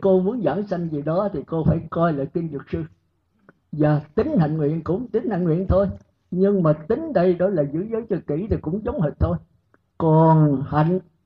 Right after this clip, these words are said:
à, à, tính đó, hành đó là cũng giữ năm giới thôi. Thấy không? Còn tính đó thì phải niệm Dược Sư Lưu Ly. Niệm tới chừng nào nhất niệm thôi. Thì cũng giống A Di Đà thôi.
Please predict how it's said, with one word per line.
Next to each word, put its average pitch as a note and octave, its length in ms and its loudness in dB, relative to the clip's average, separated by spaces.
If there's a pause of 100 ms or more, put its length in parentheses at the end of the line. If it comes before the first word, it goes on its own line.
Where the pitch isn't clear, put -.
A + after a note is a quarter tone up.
(300)
à, E3+ 280 -2 (340)
à, D3+ 260 -4 (180)
tính C#4 240 0
đó, A3 80 -2 (360)
hành D#3 340 0
đó G3 180 0
là D3 120 -6
cũng E3 300 -4
giữ C#3+ 140 -2
năm F3 240 -4
giới G3+ 220 -4
thôi. F3+ 220 -4 (540)
Thấy F3+ 100 -2
không? F#3 140 0 (140)
Còn D#3+ 360 0
tính C#4 260 -2
đó G#3+ 160 -4 (120)
thì C#3 280 2 (100)
phải D3 140 -2
niệm D#3+ 360 -2
Dược D#3 160 -10
Sư F3 160 -4
Lưu E3+ 180 -2
Ly. E3 220 -2 (540)
Niệm D#3+ 340 4
tới A3+ 120 -2
chừng D3+ 300 0
nào D3+ 220 0
nhất G#3 300 -4
niệm D#3+ 220 -6
thôi. E3 200 -4 (1600)
Thì D#3+ 100 2
cũng G#3+ 200 -2
giống B3 180 -2
A G#3+ 120 0
Di G#3+ 160 -4
Đà D#3 200 -2
thôi. F#3 240 -4